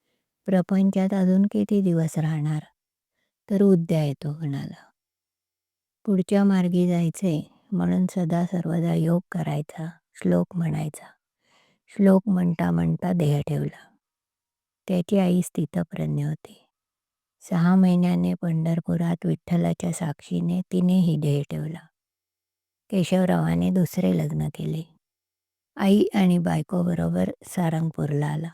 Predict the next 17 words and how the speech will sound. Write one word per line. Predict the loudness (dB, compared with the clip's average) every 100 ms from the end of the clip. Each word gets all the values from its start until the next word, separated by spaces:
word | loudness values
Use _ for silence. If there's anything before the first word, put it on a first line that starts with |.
| _ _ _ _ _ _ _ _ _ _ _
स्वामींना | -2 2 4 4 4 2
भिक्षेला | 0 -2 -2 0 0
या | 0 0
म्हणाला, | -2 -2 -2 -2 -4 -6 -12 _ _ _ _ _
तर | -2 -2
स्वामी | 0 -2 0
म्हणाले, | 2 2 2 0 0
"तू | 0 0
धर्मभ्रष्ट | 2 2 2 2 0 -2 -4
आहेस, | -6 -4 -6 -10 -16 -20 _ _ _ _ _ _
मी | -2 0
तुझ्याकडे | 2 2 2 0 -4 -4
येणार | -2 -2 -2 -4
नाही." | -4 -6 -6 -10 _ _ _ _ _ _ _ _
घरी | 2 6 6 4
आल्यावर | 2 0 0 0
आई | 0 -2